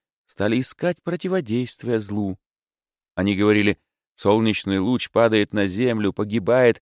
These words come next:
и воскресает в плод земли. Вот основной закон жизни». Таково же движение мирового разума: нисхождение, жертвенная гибель и воскресение в плоть.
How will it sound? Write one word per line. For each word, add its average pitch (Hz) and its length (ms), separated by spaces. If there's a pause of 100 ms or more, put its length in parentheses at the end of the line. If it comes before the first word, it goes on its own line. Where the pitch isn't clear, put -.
и 101 100
воскресает 110 800
в - 120
плод 110 360
земли. 113 680 (600)
Вот 139 340
основной 147 560
закон 113 380
жизни». 82 580 (800)
Таково 80 380
же 104 140
движение 107 520
мирового 120 520
разума: 76 560 (420)
нисхождение, 73 1040
жертвенная 87 800
гибель 123 480 (520)
и 131 120
воскресение 135 840
в - 220
плоть. 78 500